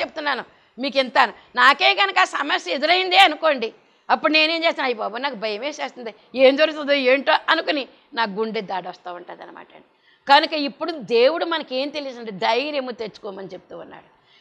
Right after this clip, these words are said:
ధైర్యముతో జయము పొందమని చెప్తూ ఉన్నాడు. ధైర్యం ఎప్పుడైతే వచ్చిందో జయం అప్పుడే వస్తుంది మనకి, ఆటోమేటిక్‌గా వస్తుందని మనం తెలియజేసుకోవాల్సినటువంటి వే-, అందుకే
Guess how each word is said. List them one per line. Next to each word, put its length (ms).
ధైర్యముతో 720
జయము 460
పొందమని 480
చెప్తూ 260
ఉన్నాడు. 200
ధైర్యం 380
ఎప్పుడైతే 420
వచ్చిందో 400
జయం 300
అప్పుడే 300
వస్తుంది 380
మనకి, 220
ఆటోమేటిక్‌గా 720
వస్తుందని 560
మనం 180
తెలియజేసుకోవాల్సినటువంటి 1040
వే-, 180
అందుకే 480